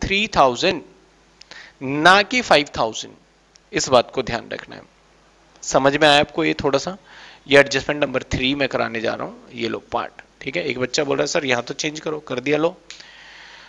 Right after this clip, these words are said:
तो पहले से हमारा दो था, total हमें पांच बनाना है, तो और कितना बनाना चाहिए? तीन। तो total हो गया। अब दो entry बताओ कहाँ कहाँ जाएगा? <clears throat> दो adjustment बताइए किधर किधर लेके जाएं।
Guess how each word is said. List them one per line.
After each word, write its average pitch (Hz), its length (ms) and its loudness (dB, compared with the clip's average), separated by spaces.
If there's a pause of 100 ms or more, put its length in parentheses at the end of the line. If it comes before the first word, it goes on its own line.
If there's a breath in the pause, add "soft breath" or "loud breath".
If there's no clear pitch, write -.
(200 loud breath)
तो 180 160 10
पहले 196 500 6
से 247 200 4
हमारा 214 280 6
दो 175 240 4
था, 175 260 2
total 214 480 4
हमें 220 280 2
पांच 160 320 2
बनाना 147 320 2
है, 175 100 2
तो 233 120 0
और 202 400 6
कितना 220 320 0
बनाना 185 340 2
चाहिए? 180 380 0
तीन। 117 580 -4
तो 135 60 -2
total 135 320 0
हो 117 140 -2
गया। 113 200 -4 (200)
अब 139 180 2 (260)
दो 143 180 8
entry 165 240 2
बताओ 165 280 2
कहाँ 160 220 -4
कहाँ 156 160 0
जाएगा? 135 360 -2 (1800 soft breath)
<clears throat> - 80 -6
दो 151 460 4
adjustment 165 400 2
बताइए 156 340 2
किधर 170 240 0
किधर 160 280 2
लेके 156 260 -2
जाएं। 139 240 -4